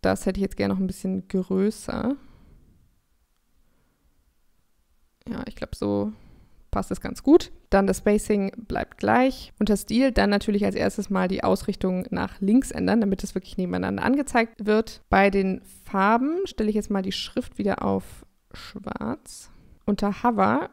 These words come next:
hätte ich jetzt allerdings gerne die Schriftart auf dem Blau, was ich hier in dem, äh, anderen Button als Verlauf drin habe. Dann den Hintergrund hätte ich gerne einfach komplett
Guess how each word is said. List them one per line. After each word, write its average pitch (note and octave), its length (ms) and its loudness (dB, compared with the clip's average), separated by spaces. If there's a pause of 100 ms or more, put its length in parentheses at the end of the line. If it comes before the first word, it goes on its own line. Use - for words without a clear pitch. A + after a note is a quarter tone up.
hätte G#3+ 200 -2
ich G#3 60 -4
jetzt G#3 180 -4
allerdings F#3+ 340 2
gerne F#3+ 260 -2
die F#3+ 100 -6
Schriftart - 440 -4
auf F#3 100 -4
dem F#3 220 -2
Blau, F#3+ 400 2
was G#3+ 160 -2
ich G3 100 -4
hier G3 240 -2
in F#3+ 140 -2
dem, F3+ 420 0
äh, F#3+ 240 -2
anderen F#3 380 0
Button F#3 280 -2
als - 380 -6
Verlauf F#3 460 0
drin G3 240 -4
habe. A3 360 -2 (240)
Dann G#3+ 420 4
den F#3 320 2
Hintergrund G#3+ 680 2
hätte G3 200 0
ich F#3+ 100 -6
gerne F#3+ 300 -2
einfach G3+ 340 -6
komplett - 560 -8